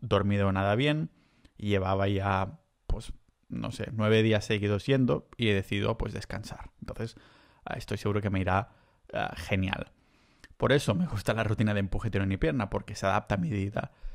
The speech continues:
Si quiero entrenar tres días a la semana, lunes empuje, miércoles tirón, viernes pierna y fin de libre.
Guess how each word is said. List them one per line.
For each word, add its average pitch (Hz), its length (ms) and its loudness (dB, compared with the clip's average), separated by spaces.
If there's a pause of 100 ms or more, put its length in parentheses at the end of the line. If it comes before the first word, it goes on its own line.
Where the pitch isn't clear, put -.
Si - 120 -12
quiero 120 160 2
entrenar 120 380 4
tres 110 180 -2
días 113 160 4
a 110 60 0
la 107 80 4
semana, 147 380 2
lunes 107 380 0
empuje, 147 500 -2
miércoles 107 480 -2
tirón, 139 320 4
viernes 101 320 0
pierna 160 400 0
y 117 60 0
fin 110 200 2
de 98 80 4
libre. 104 360 0